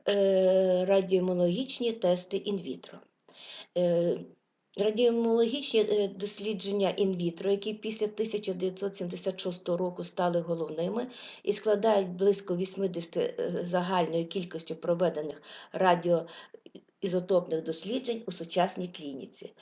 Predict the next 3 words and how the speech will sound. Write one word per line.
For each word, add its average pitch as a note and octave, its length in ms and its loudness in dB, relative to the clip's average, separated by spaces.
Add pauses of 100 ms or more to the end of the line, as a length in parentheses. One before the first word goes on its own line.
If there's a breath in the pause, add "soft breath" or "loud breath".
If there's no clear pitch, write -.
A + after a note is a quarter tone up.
(260 loud breath)
Оснащення B3+ 960 0 (400)
гамма-камер A3+ 920 2 (120)
міні-комп'ютер-, A3 1080 0